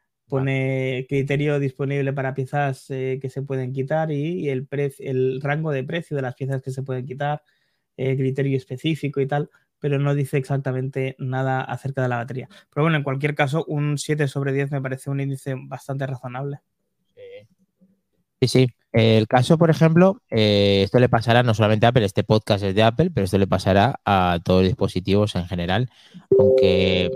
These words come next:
Speaker 1: aunque nosotros tratemos, lógicamente, más el tema de Apple. Em,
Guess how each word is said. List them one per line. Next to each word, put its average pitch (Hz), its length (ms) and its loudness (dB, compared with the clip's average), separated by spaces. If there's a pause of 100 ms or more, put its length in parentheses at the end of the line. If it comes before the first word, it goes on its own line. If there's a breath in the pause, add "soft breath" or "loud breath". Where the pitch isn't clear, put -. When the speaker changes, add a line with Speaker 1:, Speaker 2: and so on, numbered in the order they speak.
(100)
Speaker 1:
aunque 101 200 -2
nosotros 98 440 0
tratemos, 98 560 0
lógicamente, 98 580 0
más 98 220 -2
el 98 120 -2
tema 98 220 0
de 101 80 2
Apple. 147 300 4 (640 soft breath)
Em, 104 640 4